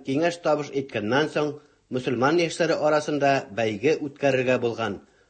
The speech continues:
Мондый ярышлар хакында китап нәрсә дип әйтә? Әлфәс хәзрәт бу сорауны болай җаваплады.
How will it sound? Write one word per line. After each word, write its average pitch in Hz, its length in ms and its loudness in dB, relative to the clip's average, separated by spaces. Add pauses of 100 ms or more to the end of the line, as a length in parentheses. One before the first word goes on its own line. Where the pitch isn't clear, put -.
(200)
Мондый 160 280 2
ярышлар 160 480 2
хакында 143 480 2 (220)
китап 139 420 0 (240)
нәрсә 156 400 0
дип 143 240 -4
әйтә? 123 320 0 (560)
Әлфәс 175 320 -2
хәзрәт 170 540 2
бу 147 180 -4
сорауны 156 460 2 (140)
болай 113 520 0
җаваплады. 120 720 0